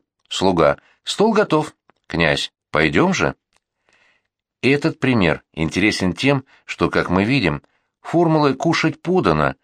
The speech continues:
в восемнадцатом веке ещё не сложилось. Кроме того,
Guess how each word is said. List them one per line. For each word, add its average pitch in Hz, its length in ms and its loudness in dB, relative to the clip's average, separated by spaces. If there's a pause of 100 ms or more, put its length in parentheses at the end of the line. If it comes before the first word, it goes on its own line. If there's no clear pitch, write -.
(260)
в 73 100 -4
восемнадцатом 95 640 0
веке 110 260 0
ещё 123 180 0
не 143 140 0
сложилось. 156 680 -2 (380)
Кроме 82 320 2
того, 98 340 2